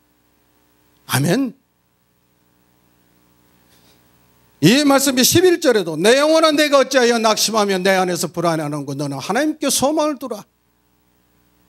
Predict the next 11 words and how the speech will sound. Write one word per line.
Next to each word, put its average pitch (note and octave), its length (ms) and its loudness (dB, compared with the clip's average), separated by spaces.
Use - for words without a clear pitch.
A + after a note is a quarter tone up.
그가 G#3 240 4
나타나 A#3 480 2
도우심으로 D#4 640 0
말미암아 G#3+ 760 -2
내가 D3+ 400 -2
여전히 D4+ 460 0
찬송하리로다고." G#3+ 1300 -4
또 G3+ 360 0
시편 G#3+ 340 -4
기자는 F#3 280 -2
고백합니다. B2 500 -10